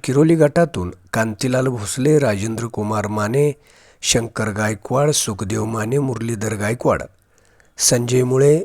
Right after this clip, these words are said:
रमेश माने, राहुल निकम, शंकर भोसले, लक्ष्मण जाधव. अनुसूचित जाती जमातीसाठी राखीव गटातून शामराव थोरात, दीपक लादे, प्रकाश वाघमारे. महिला राखीव गटातून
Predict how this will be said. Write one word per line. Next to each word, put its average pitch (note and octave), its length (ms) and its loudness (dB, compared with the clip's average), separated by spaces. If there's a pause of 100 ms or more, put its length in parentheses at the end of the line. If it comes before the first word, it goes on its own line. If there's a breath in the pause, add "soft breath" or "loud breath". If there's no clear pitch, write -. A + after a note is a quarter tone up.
रमेश A2+ 480 -2
माने, A#2 380 0
राहुल A#2 360 -2
निकम, A#2+ 440 -2 (140)
शंकर A2 400 -4
भोसले, G#2 580 -4
लक्ष्मण A2+ 520 -6
जाधव. A2 480 -2 (1080 soft breath)
अनुसूचित D#3 680 0
जाती A#2+ 420 -2
जमातीसाठी A#2+ 760 -2
राखीव A2 360 -2
गटातून G2+ 540 -4 (460 soft breath)
शामराव B2 480 0 (100)
थोरात, C3+ 500 0 (640)
दीपक G#2+ 500 -6
लादे, A2+ 440 0
प्रकाश G#2+ 540 -4
वाघमारे. G#2 580 -4 (320)
महिला A2 380 -2
राखीव A2+ 320 -4
गटातून A2 520 -4